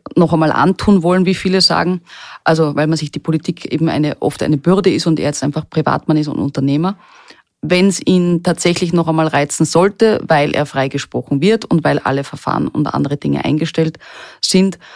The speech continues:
dann ist eine Lesart, dass der Herr Kurz nur mit einer eigenen Liste, wie er es ja schon einmal gemacht hat, noch einmal das politische Parkett betreten wird und dann möglicherweise in einer Form, wie man das,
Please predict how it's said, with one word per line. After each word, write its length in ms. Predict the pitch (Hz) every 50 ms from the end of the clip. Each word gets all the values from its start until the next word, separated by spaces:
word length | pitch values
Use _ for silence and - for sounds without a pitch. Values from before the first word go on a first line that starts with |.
| - - _ _ -
dann 340 | - 170 165 160 170 165 - -
ist 320 | - 180 170 156 - - - -
eine 220 | 135 147 160 185
Lesart, 560 | 185 170 160 151 160 170 - - 160 165 - -
dass 140 | 160 156
der 120 | - - 151
Herr 80 | 156 151
Kurz 420 | - - - 165 - - - - - _ _ _ _
nur 520 | - 165 156 165 170 185 190 196 185 - _ _ _
mit 160 | - 170 156
einer 220 | 147 147 147 147 -
eigenen 380 | - 135 147 165 160 160 160
Liste, 360 | 151 160 170 170 - - 165 147
wie 80 | 160
er 20 | 160
es 80 | 151
ja 60 | 160
schon 160 | 151 - 156 151
einmal 200 | 151 151 143 147
gemacht 400 | - 139 143 - - - - -
hat, 160 | 147 151 - - - - - - - - - _ - - -
noch 200 | - 165 151 147
einmal 200 | 156 156 151 156
das 140 | 147 156 151
politische 440 | - - 160 165 160 - - - 165
Parkett 380 | - 156 147 - - 156 -
betreten 440 | - 165 - - - 151 143 - 160
wird 120 | 151 156 -
und 160 | 147 151 -
dann 180 | 135 147 165
möglicherweise 600 | 160 156 160 151 156 - 160 139 147 143 143 147 156
in 160 | - 147 151
einer 400 | 143 - 143 143 147 143 139 131 - - - - - - - _
Form, 500 | - - - 156 143 147 151 156 156 147
wie 100 | 156 156
man 160 | 151 151 147
das, 260 | 143 151 147 - -